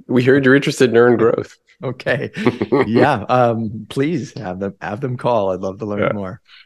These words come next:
Speaker 1: Yeah.
Speaker 2: So you asked about how to get started. Okay. Um, I, I have a couple of sort of one, two, three, h-, h-, how would I, you know, an easy way to enter in. The, the first s-, step, if it doesn't already exist,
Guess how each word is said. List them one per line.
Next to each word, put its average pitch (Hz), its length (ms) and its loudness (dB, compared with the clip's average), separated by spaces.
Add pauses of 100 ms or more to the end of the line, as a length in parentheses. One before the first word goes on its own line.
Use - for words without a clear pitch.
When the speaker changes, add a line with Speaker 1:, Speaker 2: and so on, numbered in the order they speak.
(180)
Speaker 1:
Yeah. 95 180 6
Speaker 2:
So 180 200 4 (100)
you 139 140 0
asked 180 220 0
about 147 160 -2
how 135 100 -2
to 127 80 -2
get 107 160 -4
started. - 340 -12 (1000)
Okay. - 360 -2 (320)
Um, 92 340 -8 (100)
I, 101 140 -4 (120)
I 117 120 -4
have 117 180 -4
a 113 40 -6
couple 110 440 -6
of 98 440 -10 (240)
sort - 220 -12
of - 160 -16 (220)
one, 87 320 -10
two, 95 240 -10
three, 87 720 -10
h-, 87 180 -14
h-, 85 140 -14
how 87 240 -10
would 80 180 -12
I, 80 320 -12
you 120 140 -16
know, 71 280 -18 (120)
an 113 120 -12
easy 104 320 -12
way 87 280 -10
to - 180 -16
enter 87 240 -14
in. 78 160 -12
The, - 160 -10
the 107 100 -12
first - 500 -8
s-, - 340 -8
step, - 640 -8 (220)
if 107 180 -10
it - 140 -14 (100)
doesn't 120 320 -8
already 98 240 -8
exist, 87 460 -10